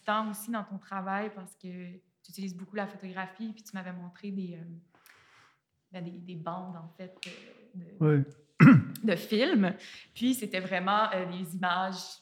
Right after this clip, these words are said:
Speaker 1: euh, stills, euh, comment on appelle ça ? Des captures d'images
Speaker 2: Oui.
Speaker 1: de ton visage aussi.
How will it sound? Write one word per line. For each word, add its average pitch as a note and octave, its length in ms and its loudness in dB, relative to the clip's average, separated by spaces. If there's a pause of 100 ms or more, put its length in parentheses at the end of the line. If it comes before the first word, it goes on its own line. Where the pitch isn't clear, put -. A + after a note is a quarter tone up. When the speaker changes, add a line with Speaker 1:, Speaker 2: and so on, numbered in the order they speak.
(360)
Speaker 1:
euh, F3 320 -4
stills, G3+ 340 -6 (300)
euh, F3 180 -8 (500)
comment F#3 160 -16
on F3 60 -16
appelle F#3 240 -20
ça ? F#3 60 -20 (1040)
Des G3+ 100 -6
captures G3+ 400 0
d'images G3 400 2 (400)
Speaker 2:
Oui. D3 240 12
Speaker 1:
de G3 100 -2
ton G3 180 -6
visage G3 480 -4
aussi. A#3+ 400 -10